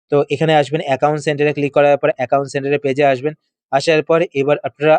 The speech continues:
আবার এখানে password and security এই অপশনেতে ক্লিক করবেন। এই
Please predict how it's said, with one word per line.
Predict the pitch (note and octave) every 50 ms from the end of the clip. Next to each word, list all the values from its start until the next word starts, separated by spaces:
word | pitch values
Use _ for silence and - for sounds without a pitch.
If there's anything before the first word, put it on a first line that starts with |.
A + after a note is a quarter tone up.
| -
আবার | C3 C3 B2+ D3 D3 D3 -
এখানে | C3 - D3+ D3+ D3 - -
password | C3+ C3+ C3+ - D#3+ D3+ D3 - C#3+
and | C3+ C3 -
security | - C3+ C3+ C#3+ C#3+ C#3+ D3 - - -
এই | D3 C#3+ -
অপশনেতে | C3+ B2+ B2+ - - C#3+ C#3+ C#3+
ক্লিক | C#3 D3 C#3+ C3
করবেন। | - D3 D3 D#3 D#3 D3+ _ _ _ _ _ _ _ _ _ _ _ _ -
এই | D#3 E3